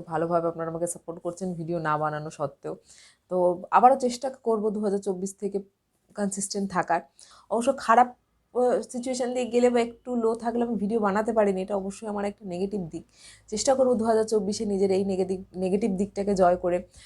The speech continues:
আপনাদেরকে কনসিস্টেন্টলি ভিডিও দেওয়ার। অন-, তো আজকের ভিডিও যেটা হবে সেটা অবশ্যই দু হাজার তে-, মানে বছরের শেষের ম্যান্ডেটরি ভিডিও, যে কী কী বই পড়লাম এবং ভালো বইগুলো আপনাদের সাথে শেয়ার করা। তো ভিডিও শুরুর আগে একটা কথা বলতে চাই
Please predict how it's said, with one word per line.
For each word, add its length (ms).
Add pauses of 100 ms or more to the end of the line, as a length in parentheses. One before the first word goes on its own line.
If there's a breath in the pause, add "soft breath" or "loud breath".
(160 soft breath)
আপনাদেরকে 460
কনসিস্টেন্টলি 580
ভিডিও 300
দেওয়ার। 240
অন-, 360
তো 180
আজকের 320
ভিডিও 260
যেটা 220
হবে 260
সেটা 240
অবশ্যই 300
দু 120
হাজার 200
তে-, 320
মানে 140 (300)
বছরের 300
শেষের 280
ম্যান্ডেটরি 480
ভিডিও, 300
যে 120
কী 160
কী 180
বই 200
পড়লাম 340
এবং 180
ভালো 260
বইগুলো 400
আপনাদের 240
সাথে 180
শেয়ার 300
করা। 240 (800 soft breath)
তো 120
ভিডিও 300
শুরুর 300
আগে 140
একটা 280
কথা 180
বলতে 280
চাই 240